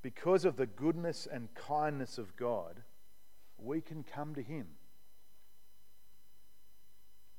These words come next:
and be welcomed. Because of the patience of God, we're able to come to the Lord Jesus and be saved.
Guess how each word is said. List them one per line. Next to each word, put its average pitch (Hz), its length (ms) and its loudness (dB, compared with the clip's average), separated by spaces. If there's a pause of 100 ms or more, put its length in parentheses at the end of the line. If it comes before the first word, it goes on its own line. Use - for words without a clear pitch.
and 120 120 -2
be 104 100 -2
welcomed. 131 460 2 (2000)
Because 156 380 6
of 123 120 4
the 110 80 4
patience - 800 0
of 104 180 -6
God, 85 340 -6 (1300)
we're 120 180 4
able 127 300 10
to 110 100 4
come 127 320 0
to 107 80 -6
the 113 80 0
Lord 107 240 2
Jesus 82 580 -6 (320)
and 92 200 -4
be 92 100 -6
saved. - 240 -6